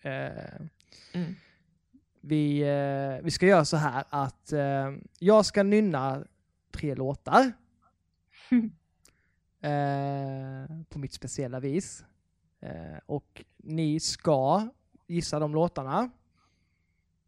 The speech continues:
Speaker 1: Ni sk-, ni får ju mejla in till oss, helt enkelt. Eller
Speaker 2: Nej,
Speaker 1: skicka
Speaker 2: de ska ju skriva på Facebook, ditt nöt.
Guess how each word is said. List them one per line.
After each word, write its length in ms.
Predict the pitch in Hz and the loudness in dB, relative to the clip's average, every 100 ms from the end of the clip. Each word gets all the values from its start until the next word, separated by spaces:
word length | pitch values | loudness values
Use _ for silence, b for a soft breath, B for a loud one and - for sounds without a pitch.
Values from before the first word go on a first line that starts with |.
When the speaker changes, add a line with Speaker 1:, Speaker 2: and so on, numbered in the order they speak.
| _ _ | _ _
Speaker 1:
Ni 80 | 147 | -8
sk-, 140 | - | -6
ni 100 | 170 | -6
får 120 | 156 | -2
ju 40 | 156 | -2
mejla 340 | 156 156 127 | 0 -2 -6
in 100 | 135 | -12
till 180 | - - | -10 -12
oss, 260 | - - - | -10 -14 -12
helt 200 | 147 135 | -10 -10
enkelt. 400 | 131 - - - - _ _ _ _ _ _ _ _ _ - | -10 -12 -16 -18 -20 _ _ _ _ _ _ _ _ _ -6
Eller 120 | 151 | -4
Speaker 2:
Nej, 80 | 151 | -2
Speaker 1:
skicka 80 | 165 | -4
Speaker 2:
de 100 | 175 | -4
ska 140 | - | -6
ju 40 | |
skriva 600 | 175 - - 208 196 180 175 | -8 -10 -8 -4 -4 -4 -10
på 100 | - | -12
Facebook, 600 | - 175 175 - 202 - | -10 -8 -8 -10 -14 -14
ditt 140 | _ | _
nöt. 480 | 196 160 165 - - | -6 -6 -10 -18 -20